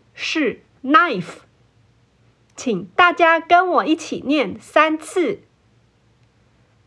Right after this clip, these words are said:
Knife, knife, knife。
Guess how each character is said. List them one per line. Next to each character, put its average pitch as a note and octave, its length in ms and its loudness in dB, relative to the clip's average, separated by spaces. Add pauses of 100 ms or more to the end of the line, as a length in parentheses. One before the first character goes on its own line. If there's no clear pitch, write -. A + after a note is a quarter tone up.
Knife, D#4 580 0 (1500)
knife, D#4+ 600 0 (1500)
knife。 D4+ 600 0